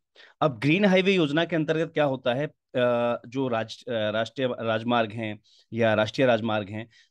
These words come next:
उनके, अ, दोनों साइड या बीच की साइड या कई बार बीच की और, अ, दोनों साइडें भी कंप्लीट ली जाती हैं, यानी कि middle and sideways, अ, दोनों ली जाती हैं, left and right side, राइट साइड,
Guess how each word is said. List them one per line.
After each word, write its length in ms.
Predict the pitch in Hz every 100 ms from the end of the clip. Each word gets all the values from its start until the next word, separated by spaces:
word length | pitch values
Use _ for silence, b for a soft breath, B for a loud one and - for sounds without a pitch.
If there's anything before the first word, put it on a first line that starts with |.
| _
उनके, 520 | 151 156 160 156 151 123
अ, 440 | 117 113 113 - _ _
दोनों 340 | 120 131 139 156
साइड 440 | - 120 117 120 123
या 360 | 127 120 117 117
बीच 260 | 127 147
की 140 | - 143
साइड 380 | 135 113 110 b _ 131
या 120 | 156
कई 200 | 156 156
बार 200 | 165 160
बीच 280 | 127 139 -
की 180 | 170
और, 240 | 165 147 139
अ, 260 | 131 131
दोनों 280 | 123 135 156
साइडें 320 | 156 131 131
भी 140 | 139 156
कंप्लीट 320 | 135 123 127
ली 160 | 117 127
जाती 300 | 117 104 113
हैं, 120 | 123
यानी 160 | 117
कि 120 | 123 123
middle 320 | 120 135 143
and 400 | 123 127 120 -
sideways, 400 | 127 127 131 123 - _ 117
अ, 200 | 110 107
दोनों 260 | 120 139
ली 100 | 131
जाती 220 | 113 107
हैं, 140 | 123 110
left 100 | 120
and 120 | 110
right 240 | 110 -
side, 220 | 107 107 110
राइट 220 | 113 113
साइड, 240 | 110 156